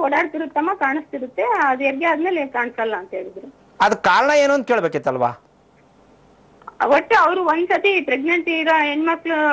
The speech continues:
Speaker 1: ಇದಾರೆ ಅಂದ್ರೆ ಅಲ್ಲಿ ಸುತ್ತಮುತ್ತ ಇರುತ್ತೆ, ಅದು ಹೆರಿಗೆ ಆದ್ಮೇಲೆ ಅದು ಕಾಣಿಸಲ್ಲ ಅಂತ ಹೇಳಿದ್ರು.
Speaker 2: <laughs>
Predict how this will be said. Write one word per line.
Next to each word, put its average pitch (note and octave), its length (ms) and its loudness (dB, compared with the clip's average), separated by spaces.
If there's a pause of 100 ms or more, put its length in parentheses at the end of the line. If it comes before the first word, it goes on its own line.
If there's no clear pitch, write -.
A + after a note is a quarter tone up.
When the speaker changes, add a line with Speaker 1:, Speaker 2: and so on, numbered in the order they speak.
(360)
Speaker 1:
ಇದಾರೆ D#4+ 320 0
ಅಂದ್ರೆ D#4 240 -2
ಅಲ್ಲಿ D#4+ 200 -2
ಸುತ್ತಮುತ್ತ D4+ 460 -6
ಇರುತ್ತೆ, C#4+ 440 -4
ಅದು D4+ 360 0
ಹೆರಿಗೆ C4 260 -2
ಆದ್ಮೇಲೆ D4 380 0
ಅದು C4 160 -6
ಕಾಣಿಸಲ್ಲ A#3 460 -6
ಅಂತ F#3+ 140 -14
ಹೇಳಿದ್ರು. F3+ 560 -14 (360)
Speaker 2:
<laughs> - 460 -8